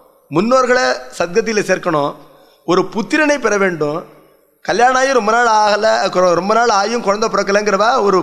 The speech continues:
புத்திரனை பெற விரும்புவார்கள். பெண் குழந்தை பிறந்திருக்கின்றது, ஒரு பிள்ளை குழந்தை பிறந்திருக்கு, பிறப்பதற்கு இன்னும் எத்தனை தவம் பண்ணணுமோ, இவ்வளவு தவம் பண்ணி புத்திரகாமேஷ்டி யாகம் பண்ணியும் பெருமான் நமக்கு ஒரு புத்திரனை தராமல் ஒரு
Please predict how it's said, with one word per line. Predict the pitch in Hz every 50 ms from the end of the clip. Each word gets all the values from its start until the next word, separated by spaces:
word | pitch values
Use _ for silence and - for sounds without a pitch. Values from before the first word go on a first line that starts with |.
| - -
புத்திரனை | 185 180 - 262 269 262 254 233
பெற | 214 214 208
விரும்புவார்கள். | 190 185 196 190 170 180 175 170 151 117 131 131 139 156 - - - - - _ _ _ _ _
பெண் | - 214 254 285
குழந்தை | 277 302 294 277 277 277 262
பிறந்திருக்கின்றது, | 208 226 220 202 196 196 165 185 180 165 165 139 156 170 196 214 226 - - - - -
ஒரு | - 208 196
பிள்ளை | 202 233 269 294 294
குழந்தை | 277 277 262 254
பிறந்திருக்கு, | 233 196 220 220 214 220 220 214 202 208
பிறப்பதற்கு | 214 226 214 220 233 247 254
இன்னும் | 226 214 220 220
எத்தனை | 196 180 - 214 214
தவம் | 185 185 185 190
பண்ணணுமோ, | 180 170 156 147 139 143 156 190 208 - - - - - _ _ -
இவ்வளவு | - 208 220 262 269 262 254
தவம் | - 202 196 226 247 240
பண்ணி | 233 240 220 220 240 262 277 277
புத்திரகாமேஷ்டி | 262 214 165 165 185 185 226 233 220 226 220 220 214 214 208
யாகம் | 165 156 160 196 220 240 233 220
பண்ணியும் | 208 196 175 165 160 160 175 214 226 - - - - - - -
பெருமான் | 170 185 233 240 254 262 247
நமக்கு | 240 226 220 190 202
ஒரு | 190 175 160
புத்திரனை | - - 175 170 - 240 247 247 247 240 -
தராமல் | - 202 185 190 185 180 196 226 233
ஒரு | 220 196 185 170